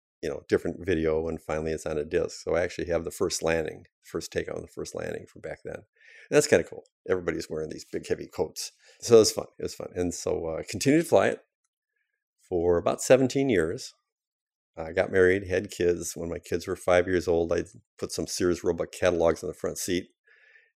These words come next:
and strap 'em in and take 'em up there and, uh, fly 'em around, get 'em upside down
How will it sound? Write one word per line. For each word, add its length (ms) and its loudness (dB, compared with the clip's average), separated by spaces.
and 300 -4
strap 320 6
'em 80 0
in 300 0
and 180 -14
take 180 -6
'em 80 -8
up 180 -10
there 260 -6
and, 340 -12
uh, 400 -12
fly 240 -4
'em 120 0
around, 340 2
get 100 6
'em 60 4
upside 300 8
down 300 0